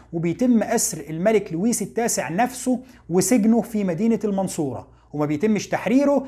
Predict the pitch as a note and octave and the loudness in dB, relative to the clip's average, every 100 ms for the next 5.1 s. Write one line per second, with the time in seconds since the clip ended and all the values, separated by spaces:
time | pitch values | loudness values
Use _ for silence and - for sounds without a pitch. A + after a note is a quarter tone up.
0 | - G3+ A3+ G3 E3 B2+ C#3+ E3 A3 D#3+ | -6 -2 2 4 2 -2 -2 -4 -4 -6
1 | D#3+ A3+ A3 A3 E3 - A#2+ G2+ _ _ | -6 -2 2 4 2 -2 -6 -14 _ _
2 | _ - B2+ C3 - C#4+ C#4+ D4 C4 - | _ -12 -10 -4 2 4 6 4 2 -4
3 | - - F3 A3+ A#3+ A#3 A#3+ F#3 E3+ E3+ | -12 -4 2 4 4 4 4 2 -4 -6
4 | D3+ B3 B3+ G#3+ D#3+ - G3 A#3 G#3+ A3+ | -2 -2 -2 -4 -6 -8 -2 0 -2 -4